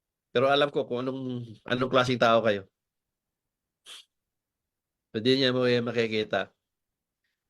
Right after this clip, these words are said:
Kaya itong ginawa ko, lantaran. Nandito tayo sa live, live sa Facebook, live sa Zoom. Nakikita ninyo <laughs> kung paano sumagot ang bawat tinatanong ko.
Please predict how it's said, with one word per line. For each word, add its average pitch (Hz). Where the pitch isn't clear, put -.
Kaya 127
itong 135
ginawa 131
ko, 135
lantaran. 120
Nandito 113
tayo 113
sa 110
live, 123
live 117
sa 107
Facebook, 135
live 123
sa 107
Zoom. 143
Nakikita 117
ninyo 117
<laughs> -
kung 110
paano 127
sumagot 117
ang 104
bawat 113
tinatanong 104
ko. 95